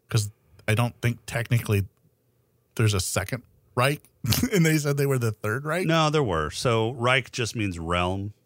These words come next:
Speaker 2: in German, so, or kingdom. So I mean, it, the, the, the Prussia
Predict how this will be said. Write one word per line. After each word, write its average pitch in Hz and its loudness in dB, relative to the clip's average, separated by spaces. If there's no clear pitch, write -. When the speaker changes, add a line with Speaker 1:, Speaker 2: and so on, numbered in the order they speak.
Speaker 2:
in 87 -4
German, 87 -4
so, 85 -4
or 85 -4
kingdom. 92 -2
So 85 -2
I 82 -4
mean, 82 -4
it, 92 -8
the, 104 -16
the, 110 -14
the - -14
Prussia 107 0